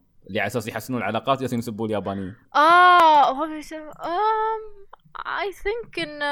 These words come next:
Speaker 2: يعني، أنا تكلمت، وبعدين خديجة بعد تكلمت، وصديقتنا بعد سارة، أخت خديجة، بعد تكلمت في الموضوع. ف I think،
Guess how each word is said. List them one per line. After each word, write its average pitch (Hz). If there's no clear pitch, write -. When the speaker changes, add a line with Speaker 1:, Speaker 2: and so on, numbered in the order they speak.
Speaker 2:
يعني، 247
أنا 277
تكلمت، 320
وبعدين 247
خديجة 269
بعد 226
تكلمت، 185
وصديقتنا 202
بعد 220
سارة، 196
أخت -
خديجة، 190
بعد 180
تكلمت 190
في -
الموضوع. 175
ف -
I 196
think، 233